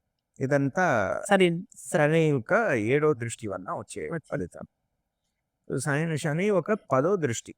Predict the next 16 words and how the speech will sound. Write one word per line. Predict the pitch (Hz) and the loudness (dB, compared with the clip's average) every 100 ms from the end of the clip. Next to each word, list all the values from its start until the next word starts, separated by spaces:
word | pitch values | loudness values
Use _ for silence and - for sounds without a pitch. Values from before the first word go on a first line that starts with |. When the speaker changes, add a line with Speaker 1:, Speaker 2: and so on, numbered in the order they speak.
| _ - | _ -8
Speaker 1:
పదో | 131 156 | -4 -2
దృష్టి | 185 160 - 131 | 0 -2 -2 -2
ఏమో | 127 180 | 0 -2
వీళ్ళ | 175 143 | -2 -2
ఐదో | 180 113 139 165 | 0 -2 0 0
స్థానానికి | 160 - 110 104 101 131 | -2 -4 -4 -4 -6 -8
వెళ్తుంది. | 104 - _ _ _ _ - | -12 -14 _ _ _ _ -20
Speaker 2:
ఓ. | 151 - _ _ - | -20 -20 _ _ -4
Speaker 1:
ఐదో | 117 160 208 | 0 2 2
స్థానం | - 165 156 160 | 2 2 2 2
అనేది | 156 135 139 175 | 2 0 0 -4
పుత్రస్థానం, | 131 - 143 143 127 120 123 139 _ - | -6 -4 -2 -2 0 0 0 -4 _ -4
పూర్వ | 131 147 | 0 0
పుణ్యస్థానం. | 127 123 117 107 - 104 104 - _ _ _ _ _ _ _ - | 0 -2 -2 -4 -8 -10 -12 -18 _ _ _ _ _ _ _ -6
అదేలాగా | 120 139 143 131 156 | 0 2 4 2 2
మనకి, | 151 123 110 113 104 98 95 92 | 2 2 0 0 0 0 -4 -6